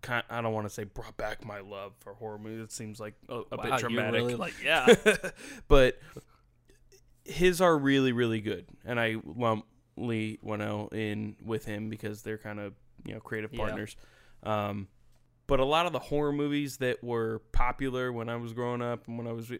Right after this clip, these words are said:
Speaker 1: were like, I
Speaker 2: Final
Speaker 1: Know What You
Speaker 2: Destination
Speaker 1: Yeah, and I
Speaker 2: and
Speaker 1: Know What You Did Last Summer and just slasher kind of movies
Speaker 2: Yeah.
Speaker 1: that, I don't know, wasn't really my thing. I like The Ring.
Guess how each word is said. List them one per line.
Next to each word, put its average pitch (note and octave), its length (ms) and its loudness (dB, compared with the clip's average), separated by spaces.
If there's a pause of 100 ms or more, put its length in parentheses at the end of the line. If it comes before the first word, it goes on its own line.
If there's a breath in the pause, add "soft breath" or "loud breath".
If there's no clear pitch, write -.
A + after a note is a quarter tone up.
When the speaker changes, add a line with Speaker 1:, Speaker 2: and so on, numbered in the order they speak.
Speaker 1:
were A#2 200 -8
like, A2 380 -8 (460)
I - 60 -4
Speaker 2:
Final A#2+ 80 0
Speaker 1:
Know B2 120 2
What G#2+ 100 -6
You A2+ 60 0
Speaker 2:
Destination A2 600 -6
Speaker 1:
Yeah, C#3 240 4
and B2+ 100 0
I B2 40 2
Speaker 2:
and B2 80 -2
Speaker 1:
Know B2+ 80 0
What B2 140 -2
You A#2+ 60 -10
Did B2 120 -2
Last A#2 260 -2
Summer A#2+ 640 -2
and A2+ 180 -4 (540 loud breath)
just - 240 -10 (500)
slasher C#3+ 880 4 (520 soft breath)
kind D3 200 2
of C#3 60 0
movies C#3 580 -2 (120)
Speaker 2:
Yeah. D3+ 160 -8 (220)
Speaker 1:
that, A2 320 -2 (260)
I A#2+ 160 -2
don't A2 160 -6
know, G#2+ 220 -4
wasn't B2+ 320 0
really A2+ 180 2
my A2 160 -2
thing. A2 340 -4 (360 soft breath)
I C#3+ 40 0
like D#3 160 2
The C3+ 80 -2
Ring. C3 460 2